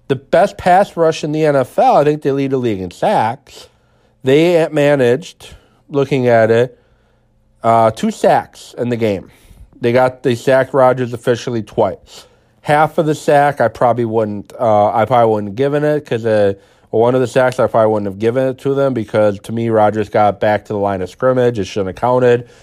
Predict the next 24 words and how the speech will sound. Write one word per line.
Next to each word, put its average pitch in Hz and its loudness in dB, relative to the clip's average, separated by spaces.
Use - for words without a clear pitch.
but 143 0
they 147 0
counted 113 0
it 104 2
anyways 98 0
officially 95 -4
on 87 -2
stats. 90 -4
They 95 -6
said 98 0
he 95 -2
got, 95 2
I - -8
guess, 98 -2
got 95 0
stopped 95 0
a 101 -2
little 95 -2
short 95 -2
of 92 -2
the 90 -2
line 92 -2
of 85 -12
scrimmage. - -16